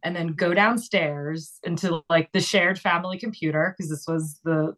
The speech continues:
late nineties. And I would always write my papers when I had, like, exactly two hours to do it. And it was, like, in, in the middle of the winter, so it was still dark.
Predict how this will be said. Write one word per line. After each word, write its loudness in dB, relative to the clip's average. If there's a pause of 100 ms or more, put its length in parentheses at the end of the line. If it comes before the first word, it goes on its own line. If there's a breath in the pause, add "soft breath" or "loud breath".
(160)
late 2
nineties. 4 (720 loud breath)
And 2
I 0
would -2
always -2
write 0
my 0
papers -4
when -2
I 0
had, 0
like, -8
exactly 0
two 0
hours -2
to -6
do -2
it. -10 (800 soft breath)
And 8
it 4
was, 6
like, 6
in, 8
in 8
the 6
middle 4
of 0
the -6
winter, 0
so -2
it 0
was -4
still 2
dark. 6